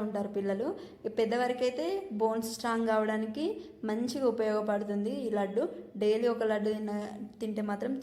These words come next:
చాలా స్ట్రాంగ్గా ఉంటారు, ఎముకలు అనేటివి స్ట్రాంగ్ అవుతాయి. So ఇలా మంచిగా వేయించుకోవాలి, నేను వేయించినట్టు వేయించుకొని వీటిని పక్కన పెట్టుకోవాలి, చల్లారబెట్టుకోవాలి. So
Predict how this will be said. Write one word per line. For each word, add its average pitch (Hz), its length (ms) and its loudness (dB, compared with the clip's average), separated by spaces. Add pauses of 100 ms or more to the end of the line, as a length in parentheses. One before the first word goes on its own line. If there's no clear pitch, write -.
చాలా 208 280 2 (540)
స్ట్రాంగ్గా 208 420 2 (100)
ఉంటారు, 202 360 0 (360)
ఎముకలు 208 300 0
అనేటివి 220 320 -4
స్ట్రాంగ్ 202 360 0
అవుతాయి. 220 260 0 (500)
So - 80 0 (120)
ఇలా 247 180 0
మంచిగా 226 400 -2
వేయించుకోవాలి, 208 580 0
నేను 196 200 -4
వేయించినట్టు 196 580 -4 (680)
వేయించుకొని 226 500 -2 (100)
వీటిని 262 260 -4 (240)
పక్కన 254 340 2
పెట్టుకోవాలి, 202 520 0
చల్లారబెట్టుకోవాలి. 208 880 2 (420)
So - 80 -6